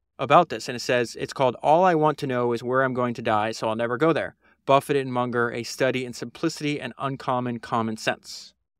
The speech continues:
I started a reading last night. I don't, I think I'm gonna be up late again tonight reading it. And I'm glad I started reading it because Charlie Munger specifically, and Warren Buffett too, uh, also, but really Munger is the one that, the way he talks about this sticks out in my mind.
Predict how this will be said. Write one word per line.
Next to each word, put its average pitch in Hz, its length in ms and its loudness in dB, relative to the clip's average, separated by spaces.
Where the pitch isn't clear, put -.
I 143 100 2
started 175 380 6
a 156 60 4
reading 139 220 0
last 127 240 -2
night. 120 300 0
I 127 120 -2
don't, 139 260 2
I 135 140 0
think 151 160 0
I'm 147 60 0
gonna 131 100 -2
be 131 120 -4
up 127 180 2
late 123 400 -2
again 123 300 0
tonight 120 320 -2
reading 120 300 -2
it. 127 160 -2
And 143 140 0
I'm 135 160 -2
glad 147 380 4
I 160 80 2
started 139 320 2
reading 151 340 0
it 123 140 -4
because 131 320 -6
Charlie 220 360 6
Munger 131 400 2
specifically, 113 720 -6
and 123 220 -6
Warren 135 180 0
Buffett 120 380 0
too, 117 260 -2
uh, - 140 -12
also, 127 300 2
but 107 220 -8
really 170 200 2
Munger 127 500 0
is 113 140 -4
the 123 80 -4
one 113 220 -4
that, 120 160 -10
the 120 60 -4
way 117 120 2
he 120 100 -6
talks 110 220 -4
about 110 120 -10
this 107 120 -12
sticks - 220 -6
out 113 40 -2
in 101 60 -6
my 107 60 -6
mind. 135 240 -2